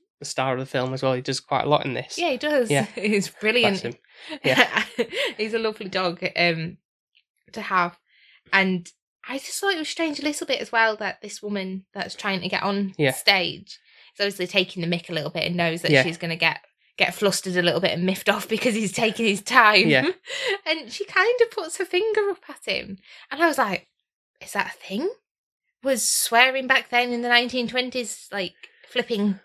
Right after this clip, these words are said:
Speaker 2: your finger
Speaker 1: Fli-,
Speaker 2: off at
Speaker 1: flipping
Speaker 2: somebody?"
Speaker 1: people off, yeah.
Speaker 2: Like, is, is that, I don't
Speaker 1: I
Speaker 2: know.
Speaker 1: can't say I've never really seen
Speaker 2: That seemed
Speaker 1: that.
Speaker 2: a bit out of
Speaker 1: <laughs> Yeah.
Speaker 2: context for me. I was thinking, especially a lady as well, of all things,
Speaker 1: Yeah.
Speaker 2: to do that. Like, I don't know. But I guess how else would they symbolise that she swore at him?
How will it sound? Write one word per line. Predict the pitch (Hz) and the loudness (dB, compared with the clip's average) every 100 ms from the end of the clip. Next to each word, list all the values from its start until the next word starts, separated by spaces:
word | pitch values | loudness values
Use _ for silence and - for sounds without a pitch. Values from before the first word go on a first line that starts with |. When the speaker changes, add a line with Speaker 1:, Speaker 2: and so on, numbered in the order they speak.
| - | -12
Speaker 2:
your | 196 | 0
finger | 226 220 | 2 4
Speaker 1:
Fli-, | 143 | 4
Speaker 2:
off | - | 2
at | |
Speaker 1:
flipping | - 139 | 0 -2
Speaker 2:
somebody?" | - 135 | 0 0
Speaker 1:
people | 123 123 | 2 2
off, | 123 - | 0 -2
yeah. | 120 - - | -4 -4 -6
Speaker 2:
Like, | - 190 - _ | -4 -4 -6 _
is, | 226 - - _ | -12 -12 -20 _
is | 190 247 - | -6 -6 -2
that, | 226 226 - _ _ _ _ | 2 2 -2 _ _ _ _
I | 214 | -4
don't | - | 2
Speaker 1:
I | 208 | 6
Speaker 2:
know. | |
Speaker 1:
can't | 170 160 | 6 8
say | 143 | 4
I've | |
never | 131 123 | 4 2
really | 131 123 | 0 -2
seen | 127 127 127 131 _ _ _ _ _ _ - | -2 -2 -2 -4 _ _ _ _ _ _ -4
Speaker 2:
That | 262 269 | 0 2
seemed | 302 285 | 4 2
Speaker 1:
that. | 269 | 4
Speaker 2:
a | |
bit | 269 - | 4 6
out | 247 240 | 6 6
of | 226 | 4
Speaker 1:
<laughs> | |
Yeah. | 135 | 2
Speaker 2:
context | 240 247 269 - - | 2 2 0 -2 -2
for | |
me. | 226 226 | 2 2
I | 240 | 2
was | 220 214 | -2 -6
thinking, | 220 220 | -4 -4
especially | 220 - 320 349 262 | -4 -2 -2 0 2
a | |
lady | 208 208 269 277 247 185 | 2 2 2 2 0 0
as | 196 | 0
well, | 214 220 190 180 - | 2 2 2 -6 -6
of | 190 | 0
all | 208 220 208 | 2 0 -2
things, | - 139 | 2 4
Speaker 1:
Yeah. | 127 180 - - - - | 4 2 -8 -18 -20 -14
Speaker 2:
to | 226 | 0
do | 196 196 | 4 6
that. | 160 180 - - - | 4 -2 -4 -16 -6
Like, | 208 175 - _ _ - | 0 0 -2 _ _ -6
I | |
don't | 269 302 | -2 -2
know. | 254 294 269 233 - | 0 0 0 0 -4
But | - | -4
I | 233 | 2
guess | 240 233 - - | 4 2 0 -12
how | - 226 220 | -2 0 2
else | 214 202 - | 0 -2 -8
would | 190 | -8
they | 202 196 | -4 -4
symbolise | 196 214 208 196 185 180 180 175 185 | -4 -4 -2 0 2 2 2 0 -4
that | - | -8
she | - 196 | -8 -12
swore | - 196 214 190 | -8 -4 -2 -2
at | - | -6
him? | 190 190 196 | -10 -12 -14